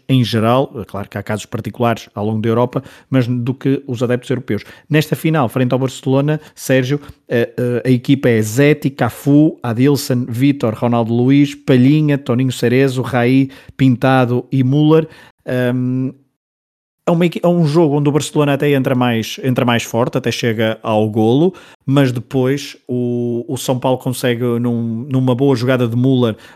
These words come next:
o primeiro golo, depois é, é, é concluído por, por Raí, e depois o segundo golo, aquele livre direto mítico de, de Raí,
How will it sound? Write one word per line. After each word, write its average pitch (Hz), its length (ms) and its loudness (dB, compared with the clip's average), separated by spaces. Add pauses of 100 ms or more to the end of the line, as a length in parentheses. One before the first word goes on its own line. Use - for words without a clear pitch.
o - 80 -6
primeiro 123 360 2
golo, 165 180 2
depois 117 180 -4
é, 113 220 -2
é, 107 300 -4
é 117 40 -6
concluído 117 380 -4
por, 117 300 -6
por 120 160 -6
Raí, 127 400 0 (200)
e 151 60 0
depois 117 240 -6
o 113 60 -10
segundo 113 320 -6
golo, 113 320 -2 (260)
aquele 113 260 -4
livre 117 320 0
direto 113 480 -4
mítico 120 600 -2
de, 110 340 -2
de 113 80 -4
Raí, 117 460 -2